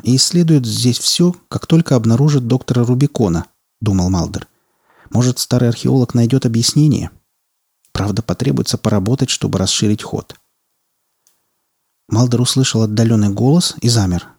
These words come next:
Слова доносились из-за извилистых переходов храма.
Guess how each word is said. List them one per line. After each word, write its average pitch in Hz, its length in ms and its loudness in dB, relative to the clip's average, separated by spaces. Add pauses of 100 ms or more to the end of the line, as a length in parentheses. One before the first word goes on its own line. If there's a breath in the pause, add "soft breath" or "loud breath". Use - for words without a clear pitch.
(400)
Слова 131 340 2
доносились 139 580 2
из-за 123 280 2
извилистых 139 540 0
переходов 127 480 -2
храма. 95 380 0